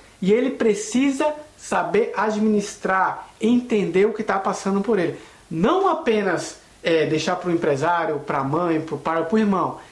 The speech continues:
E se ele como atleta, como empresa e principalmente dono da empresa, ele precisa saber o que está acontecendo. Segundo ponto, é,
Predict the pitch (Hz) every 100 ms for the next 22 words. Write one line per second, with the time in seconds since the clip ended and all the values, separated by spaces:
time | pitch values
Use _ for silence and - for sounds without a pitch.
0 | - 175 - 214 208 247 254 240 220 202
1 | 190 170 147 - - - 196 202 208 -
2 | 156 143 151 - 185 185 170 165 156 170
3 | 233 240 196 160 143 139 165 220 202 165
4 | - - - 180 196 165 - 151 156 202
5 | - - - - 175 151 147 190 311 -
6 | - 196 196 208 226 240 240 262 - 285
7 | 233 143 135 - - - - - - -
8 | - - - - - - - 277 302 311
9 | 311 - 269 214 - 113 104 - - -
10 | - - 208 202 190 185 -